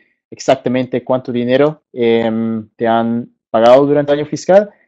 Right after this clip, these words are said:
y cuánto dinero te han descontado durante el año fiscal, aunque sea mayo y junio, dos meses. Am, puede ser que te han descontado cien, doscientos dólares. Ese dinero lo puedes, am, a pedir como una devolución.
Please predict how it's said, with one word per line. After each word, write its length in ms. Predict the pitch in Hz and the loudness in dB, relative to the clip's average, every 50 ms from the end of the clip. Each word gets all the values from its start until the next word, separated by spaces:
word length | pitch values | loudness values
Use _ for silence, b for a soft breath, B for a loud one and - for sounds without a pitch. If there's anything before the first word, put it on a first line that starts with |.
| b _ | b _
y 100 | 127 117 | -12 -6
cuánto 340 | - 131 127 127 127 120 117 | -2 -2 -2 0 -2 -4 -4
dinero 460 | - 120 117 117 117 120 120 120 120 | -2 -2 -2 0 2 2 2 2 0
te 200 | - 117 110 110 | -2 -4 -4 -4
han 340 | 110 113 117 113 113 113 110 | -2 -4 -4 -4 -4 -4 -4
descontado 540 | 113 110 - - 120 104 95 113 110 113 110 | -6 -6 -6 -8 -12 -8 -4 -2 -2 0 -2
durante 300 | 113 107 107 107 113 107 | -2 -4 -6 -6 -6 -6
el 60 | 107 | -6
año 180 | 107 110 110 | -6 -6 -8
fiscal, 480 | - - 101 - - 120 113 110 104 - - | -10 -12 -14 -8 -2 0 0 0 0 -2 -4
aunque 240 | 110 117 - 120 - | -8 -6 -6 -8 -8
sea 280 | - 127 123 117 113 | -2 0 2 2 2
mayo 520 | 110 110 117 117 120 120 120 117 113 117 - | 2 2 2 2 4 4 4 2 0 -2 -6
y 80 | - 104 | -12 -12
junio, 340 | - - 143 147 156 156 131 | -6 -4 -2 0 0 0 0
dos 180 | 123 120 - | 0 -2 -2
meses. 420 | 135 131 139 - 202 226 220 - b b b b b b b b _ | -4 -4 -2 2 2 2 2 0 b b b b b b b b _
Am, 600 | - 117 117 113 113 113 117 117 117 117 117 113 - - - | 0 2 4 6 4 4 2 0 -2 -2 -2 -4 -6 -2 0
puede 200 | 131 127 127 123 | 0 0 0 0
ser 240 | - 139 135 131 | 0 -2 -2 -2
que 280 | - 135 127 120 117 113 | -2 0 0 2 0 0
te 120 | - 123 | 0 -2
han 100 | 117 120 | -4 -2
descontado 600 | 123 120 - - 113 - 123 123 123 127 127 123 | -4 -4 -6 -8 -8 -2 2 4 6 6 6 4
cien, 440 | 120 - - 123 120 131 143 139 135 | 2 -2 -8 -8 -6 -4 -4 -4 -4
doscientos 380 | 123 113 - 147 131 - 123 113 | -6 -6 -6 -8 -8 -6 -6 -4
dólares. 380 | 120 131 156 170 190 196 190 | -2 -2 0 0 -2 -2 -2
Ese 180 | 147 143 - 147 | -4 -4 -4 -4
dinero 520 | 127 123 123 127 139 180 208 202 208 _ _ _ _ - | -6 -4 -4 -2 -2 -2 -2 -2 -4 _ _ _ _ -10
lo 120 | - - | -10 -6
puedes, 640 | - 120 117 117 117 117 117 113 - - - - _ _ _ | -2 0 2 2 4 2 0 -2 -4 -10 -18 -20 _ _ _
am, 580 | 113 113 110 107 107 107 107 107 107 101 98 - _ _ _ _ _ _ _ _ - _ _ _ _ | -6 -6 -4 -4 -4 -6 -6 -8 -8 -10 -12 -14 _ _ _ _ _ _ _ _ -20 _ _ _ _
a 160 | - 110 104 - | -8 -8 -6 -2
pedir 280 | 117 113 120 117 113 | -2 0 0 0 -2
como 180 | - 110 110 110 | -4 -8 -8 -6
una 260 | 107 107 107 104 104 | -4 -2 -2 -2 -2
devolución. 560 | 98 113 107 107 104 104 - 127 117 98 - | -2 -4 -4 -4 -6 -8 -6 -6 -6 -6 -8